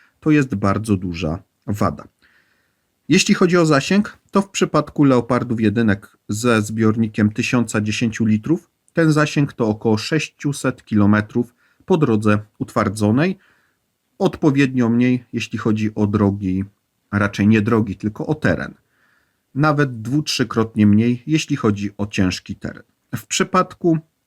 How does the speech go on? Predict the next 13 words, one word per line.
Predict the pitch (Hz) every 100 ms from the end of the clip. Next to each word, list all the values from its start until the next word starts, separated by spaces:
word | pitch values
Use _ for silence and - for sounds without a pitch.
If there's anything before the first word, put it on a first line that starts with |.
| _
T | 175
sześćdziesiąt | 156 160 151 160 139
dwa | 123 123 135
ten | 131 120
zasięg | 113 110 120 107
to | 110
około | 104 110 98
czterystu | - 123 107 - 107
pięćdziesięciu | 110 101 - 104 -
kilometrów, | - 98 104 117 196 - _ _ _ -
z | 123
dodatkowymi | 156 156 156 - 151 160 151
zbiornikami | 135 131 123 127 120 123 127 139